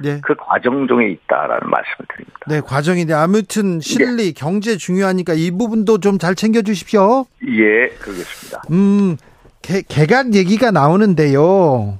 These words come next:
Speaker 2: 예, 예.
Speaker 1: 개각 어떻게 보십니까?
Speaker 2: 그 개각은
Speaker 1: 음.
Speaker 2: 그간 뭐 잼버리,
Speaker 1: 네.
Speaker 2: 뭐 여러 가지 이제 새만금 세계
Speaker 1: 음.
Speaker 2: 잼버리 행사에 대해서 파행이라든지,
Speaker 1: 네.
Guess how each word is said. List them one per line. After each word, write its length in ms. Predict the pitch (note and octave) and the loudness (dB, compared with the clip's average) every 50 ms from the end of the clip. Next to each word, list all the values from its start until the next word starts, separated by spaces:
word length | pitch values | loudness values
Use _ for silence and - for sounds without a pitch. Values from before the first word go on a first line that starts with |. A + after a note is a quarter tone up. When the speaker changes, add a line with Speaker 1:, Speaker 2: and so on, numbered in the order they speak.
| - - | -6 -4
Speaker 2:
예, 260 | C3+ B2+ A#2+ G2+ F2+ E2+ | -2 -2 -2 -4 -6 -6
예. 140 | D2 C#2 - - _ _ _ _ _ _ _ - - - | -8 -10 -12 -18 _ _ _ _ _ _ _ -20 -6 0
Speaker 1:
개각 340 | - E3 E3 A3 B3 G3 | 2 4 4 4 2 2
어떻게 380 | F#3 F#3+ - - A3+ - A#3+ A#3+ | 0 0 0 0 2 2 2 2
보십니까? 840 | F#3+ A3+ G3+ - A3+ A3 A3 G#3 - G3 F#3+ G3 A3+ C4 C4+ A#3+ G#3+ _ _ _ _ _ _ _ _ _ _ _ _ _ _ _ _ _ - - - _ - | 2 2 2 2 2 2 4 4 4 4 4 4 4 2 2 0 -4 _ _ _ _ _ _ _ _ _ _ _ _ _ _ _ _ _ -20 -20 -20 _ -6
Speaker 2:
그 200 | - D3+ E3+ E3+ - | -2 -2 -2 0 0
개각은 960 | - C#3+ D3+ D#3 D#3 - G#3+ G#3+ G#3 F#3 F3+ F3+ F#3 F#3+ G3 F#3+ F3+ D#3+ D#3 - _ - | 0 0 0 0 2 2 0 0 0 -2 -2 -4 -2 -4 -4 -8 -10 -14 -18 -16 _ -8
Speaker 1:
음. 280 | C3+ C3+ B2+ A2+ G2+ F#2 - _ _ - | -6 -6 -6 -8 -10 -14 -18 _ _ -20
Speaker 2:
그간 320 | C#3+ C#3+ D3+ F3+ E3 C#3+ | -14 -4 -2 -2 -2 0
뭐 160 | B2 C3+ C#3 | -2 -2 -2
잼버리, 1000 | C3 - - B2 C#3+ D#3 D3+ D#3+ D#3+ C#3+ C3 A#2+ A2+ A2 A#2 B2+ A#2+ G#2 F#2 E2+ | -4 -4 -6 -6 -6 -2 0 0 0 2 2 0 0 2 2 2 2 2 2 0
Speaker 1:
네. 180 | D#3 E3+ F3+ C3+ | 0 -2 -2 -4
Speaker 2:
뭐 300 | G2 G2 G2 G2+ G2 F#2 F#2 | -2 0 2 2 2 2 0
여러 300 | F#2 G2+ G#2+ G#2+ G#2 G2+ | 0 0 2 2 2 2
가지 380 | G2 F#2 F2 - F2+ F#2 F2+ D#2 D#2 | 2 0 -2 -4 -8 -12 -12 -12 -12
이제 260 | - E2+ E2+ D#2+ D#2+ - - | -10 -6 -6 -6 -4 -4 -4
새만금 560 | A#2 A2+ G#2+ G#2+ G#2 F2 - D#2+ E2 F#2 G#2 - - | -4 -4 -4 -4 -6 -6 -6 -4 -4 -4 -4 -4 -4
세계 140 | G#2+ G#2 F#2+ | -2 -2 -2
Speaker 1:
음. 40 | |
Speaker 2:
잼버리 480 | F#2 F#2 F#2 - - F2+ - - - - - _ _ - - _ - | -2 -4 -8 -6 -4 -4 -4 -4 -6 -12 -16 _ _ -20 -20 _ -8
행사에 420 | B2 - - - B2 G2+ F2+ D#2 | -8 -6 -4 -2 -2 -2 -2 -2
대해서 180 | - E2 - - - - - | -4 -8 -12 -12 -16 -14 -8
파행이라든지, 960 | - - A#2+ A#2+ A2 G2 E2 D#2 D#2 C#2+ C#2+ C#2+ - C#2+ - - F3 D#3+ E3 | -4 -4 -2 -2 -2 -2 -2 -2 -2 -2 -4 -8 -16 -18 -16 -12 -8 -4 0
Speaker 1:
네. 240 | D#3+ F3+ F#3+ G3 G3+ | 2 2 2 0 -2